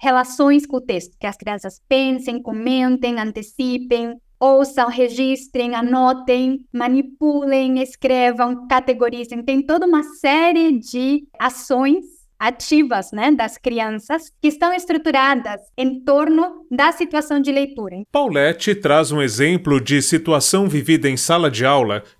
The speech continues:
Speaker 2: que demonstra como a relação da linguagem com o conteúdo do texto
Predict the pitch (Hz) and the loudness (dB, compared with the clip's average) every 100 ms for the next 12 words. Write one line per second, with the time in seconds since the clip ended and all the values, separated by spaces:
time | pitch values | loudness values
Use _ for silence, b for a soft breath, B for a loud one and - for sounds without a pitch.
0 | _ 254 233 175 147 180 185 165 143 - | _ -2 2 2 2 0 0 -2 -2 2
1 | 208 220 147 151 127 - 165 175 151 135 | 2 2 0 0 0 0 0 2 0 0
2 | 120 127 165 147 120 120 117 135 127 139 | 0 2 2 2 -2 -4 -2 -2 0 -2
3 | 123 123 147 135 123 107 - 143 123 - | 0 2 2 0 -2 -4 0 0 0 -4
4 | 104 | -10